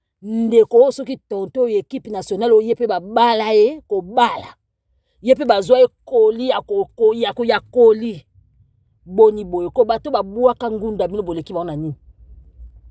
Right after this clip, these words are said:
Bato babwaka ngunda, bavanda na bacentre, bazwa ba estomac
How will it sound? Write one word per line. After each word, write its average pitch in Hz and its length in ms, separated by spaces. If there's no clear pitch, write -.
Bato 247 300
babwaka 240 760
ngunda, 220 440
bavanda 262 360
na 240 80
bacentre, 214 440
bazwa 202 460
ba 240 80
estomac 214 640